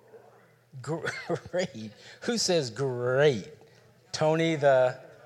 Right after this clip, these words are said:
there you go. Okay. <laughs> All righty.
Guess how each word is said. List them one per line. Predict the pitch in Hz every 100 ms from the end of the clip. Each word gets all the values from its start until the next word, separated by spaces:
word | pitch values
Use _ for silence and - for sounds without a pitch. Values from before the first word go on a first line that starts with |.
| - - - _ -
there | 123 135
you | 123 117
go. | 101 123 120 107 - -
Okay. | 120 113 - 135 107 98 - _ -
<laughs> | - _ _ - _ _ _ _ _ _ - - - - -
All | 156
righty. | 151 113 95